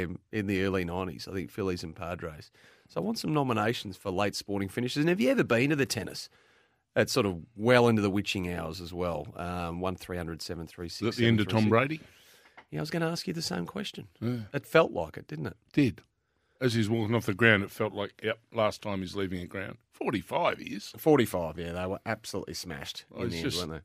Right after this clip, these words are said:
Speaker 1: they?
Speaker 2: he, he has had a separation in the last short period of his life, so he probably, you know, a bit keen to get
Speaker 1: What's
Speaker 2: the mind off that. He might play another year somewhere.
Speaker 1: What's that old saying? Uh,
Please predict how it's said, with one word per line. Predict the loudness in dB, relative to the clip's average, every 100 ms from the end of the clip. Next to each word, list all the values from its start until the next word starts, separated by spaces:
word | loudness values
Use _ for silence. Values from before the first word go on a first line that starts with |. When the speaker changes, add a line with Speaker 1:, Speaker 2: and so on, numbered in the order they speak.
| _
Speaker 1:
they? | -2
Speaker 2:
he, | -2
he | 0 0
has | 0 -2
had | -4
a | -4 -8
separation | -12 0 0 2 0 0 0 -6
in | -10
the | -10
last | -6 -6 -8 -12 _ _ _ -20 -12
short | 0 2 2
period | 0 2 2
of | -4
his | -10 -2
life, | -2 0
so | -4 -2
he | -2 -4 -8
probably, | -6 -6 -10 _ _ _ _ _ _ _ _ _ _ _ _ -18
you |
know, | -16
a | -18 _ _ _
bit | -20 -8
keen | -4 -4
to | -6 -10 _ _ _ _ _ _ _ _ _ _ _
get | -2
Speaker 1:
What's | 0
Speaker 2:
the | 0
mind | 2 2 0
off | -4 -2
that. | -2 -2 -6
He |
might | -2 -2 -2
play | -2 -2
another | -2 -2
year | -2 -2 -2
somewhere. | -4 -6 -4 -4 -8 _ _
Speaker 1:
What's | -12 -2
that | 2 6
old | 6 4
saying? | -2 0 0
Uh, | 0